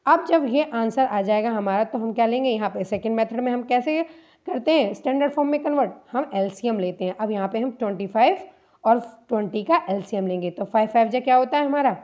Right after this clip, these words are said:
ट्वेंटी फ़ाइव होता है। ओके, और फ़ाइव फ़ोर से क्या होता है हमारा, ट्वेंटी होता है, तो हमारी फ़ाइव upon फ़ोर आ गया, मीन्स ट्वेंटी फ़ाइव upon ट्वेंटी की स्टैंडर्ड फॉर्म हमारी फ़ाइव बाय फ़ोर होगी। ओके, अब यहाँ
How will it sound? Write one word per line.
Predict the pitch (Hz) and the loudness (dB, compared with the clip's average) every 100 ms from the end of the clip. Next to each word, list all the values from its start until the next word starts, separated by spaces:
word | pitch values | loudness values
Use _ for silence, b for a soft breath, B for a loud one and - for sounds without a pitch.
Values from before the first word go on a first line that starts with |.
| - _ _ - | -16 _ _ -6
ट्वेंटी | 202 196 | -4 -2
फ़ाइव | 220 233 240 269 | 2 2 4 2
होता | 262 320 | 0 -2
है। | 415 - _ _ _ _ _ _ _ _ _ _ _ | -4 -10 _ _ _ _ _ _ _ _ _ _ _
ओके, | 220 220 330 B B B | -4 0 0 B B B
और | 226 | -2
फ़ाइव | 226 240 240 | 4 4 4
फ़ोर | 247 233 | 2 0
से | 262 | 2
क्या | 262 | 2
होता | 254 269 | 2 2
है | |
हमारा, | 254 233 403 494 | 0 0 -2 -2
ट्वेंटी | 220 185 190 190 | -2 -2 -2 -2
होता | 170 165 175 | -4 -4 -6
है, | 165 | -4
तो | - | -4
हमारी | 226 226 220 | -2 0 0
फ़ाइव | 226 214 208 | 2 2 0
upon | 208 294 415 B B _ | -2 0 0 B B _
फ़ोर | 254 226 | 6 6
आ | 180 | 6
गया, | 175 175 | 2 0
मीन्स | 202 359 440 - B B B B B _ | 4 6 6 2 B B B B B _
ट्वेंटी | 294 294 359 | 2 4 2
फ़ाइव | 370 415 247 | 0 -2 0
upon | 226 - 254 226 277 b b b b _ _ | 0 2 2 2 -4 b b b b _ _
ट्वेंटी | 302 311 302 370 | 4 4 4 2
की | 359 254 | 0 -4
स्टैंडर्ड | 240 240 226 214 | -2 -4 0 -2
फॉर्म | 214 254 | 0 0
हमारी | 240 208 220 | 0 0 0
फ़ाइव | 226 220 185 | 0 0 0
बाय | 160 247 - - | 2 2 0 -6
फ़ोर | 208 180 | -4 -4
होगी। | 160 147 156 151 _ - | -4 -6 -10 -14 _ -6
ओके, | - - 359 349 - b b b b - | -2 0 0 -2 -20 b b b b 2
अब | 359 330 | 2 4
यहाँ | 247 | 2